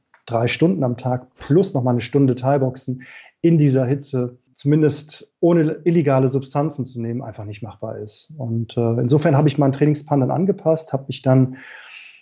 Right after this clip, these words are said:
in der Zeit in Thailand wirklich fast ausschließlich auf das, äh, auf den Bodenkampf konzentriert. Das war zwar auch immer noch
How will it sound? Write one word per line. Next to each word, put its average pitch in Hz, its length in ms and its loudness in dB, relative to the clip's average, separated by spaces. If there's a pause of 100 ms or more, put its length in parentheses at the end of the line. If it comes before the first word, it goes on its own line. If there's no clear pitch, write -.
in 135 160 0
der 123 140 2
Zeit 135 260 2
in 143 80 0
Thailand 135 440 2
wirklich - 380 -6
fast - 400 -4
ausschließlich 135 680 -2
auf - 100 -10
das, - 500 -6
äh, - 40 -4
auf - 320 -4
den 117 120 2
Bodenkampf 147 480 4
konzentriert. 127 720 0 (260)
Das 123 200 -2
war 131 140 2
zwar 127 220 -2
auch 139 220 0
immer 139 160 -4
noch - 280 -4